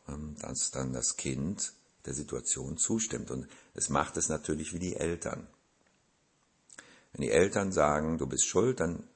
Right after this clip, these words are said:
nimmt es das auf sich, das Schwere, was da ist, auch wenn es das nicht ändern kann. Und wenn die Eltern sagen, oh, ne, sie stellen sich der Trauer oder sie stellen sich dem Schmerz,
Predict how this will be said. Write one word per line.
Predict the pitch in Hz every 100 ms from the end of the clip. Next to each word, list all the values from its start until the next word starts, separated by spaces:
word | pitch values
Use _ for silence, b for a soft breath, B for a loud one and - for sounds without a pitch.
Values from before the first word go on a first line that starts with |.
| -
nimmt | 82 76
es | 69
das | - 65 -
auf | 78 95 -
sich, | 82 78
das | 78 -
Schwere, | - 76 78 78
was | 71 69
da | 65
ist, | - 71 - - - -
auch | 67 -
wenn | 65
es | 65
das | - 69
nicht | 65 -
ändern | - 73 90
kann. | - 85 92 104 B B B B B B B B
Und | 80 76
wenn | 73 73
die | 71
Eltern | 71 92 87 73
sagen, | 67 65 71 80 90 - _ _ _ _ _ _ _ _ -
oh, | 90 71 - -
ne, | 87
sie | 113 71
stellen | - 76 87
sich | 78 -
der | 58
Trauer | - 80 90 87 80
oder | - -
sie | -
stellen | - - -
sich | 78 -
dem | 69
Schmerz, | 73 - 76 78 78 - -